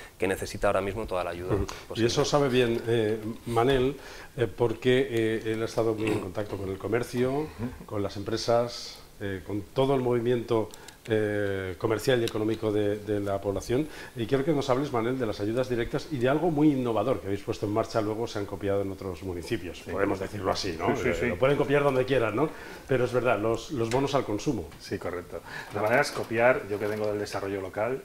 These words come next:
Speaker 3: eh, copiar es, eh,
Speaker 2: Eso.
Speaker 3: una buena practice, es
Speaker 2: Hoy,
Speaker 3: decir,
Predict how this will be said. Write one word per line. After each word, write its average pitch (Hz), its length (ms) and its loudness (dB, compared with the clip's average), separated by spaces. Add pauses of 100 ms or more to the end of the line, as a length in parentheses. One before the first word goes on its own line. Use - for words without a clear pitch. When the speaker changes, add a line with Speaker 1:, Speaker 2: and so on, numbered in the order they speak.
Speaker 3:
eh, 98 560 -4
copiar 101 340 -2
es, 120 200 -4
eh, 107 400 0
Speaker 2:
Eso. 117 100 2
Speaker 3:
una 117 80 4
buena 123 320 2
practice, - 640 -4
es 92 60 -6
Speaker 2:
Hoy, 107 100 4
Speaker 3:
decir, 104 260 -2